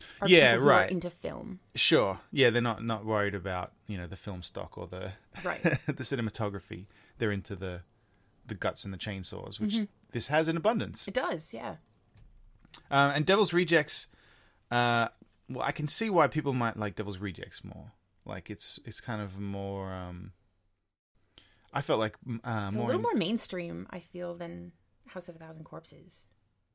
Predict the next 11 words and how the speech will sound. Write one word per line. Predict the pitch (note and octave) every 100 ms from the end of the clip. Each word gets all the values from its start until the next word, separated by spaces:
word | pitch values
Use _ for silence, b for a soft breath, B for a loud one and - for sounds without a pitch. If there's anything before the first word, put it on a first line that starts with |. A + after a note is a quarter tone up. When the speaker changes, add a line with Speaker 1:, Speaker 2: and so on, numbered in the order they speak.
| -
Speaker 2:
Devil's | C3+ A2+
Rejects? | A#2+ A#2+ A3 -
Speaker 1:
Yeah. | - -
Speaker 2:
Yeah, | - G3 C#3+
totally. | - E3+ F#2+ F#2+ - _ _
Um, | B2+ B2 A#2 A2+ A2+ b b b b b _
but, | - C3+
I | C#3
mean, | C#3 C3
it's | -
got, | C#3 B2+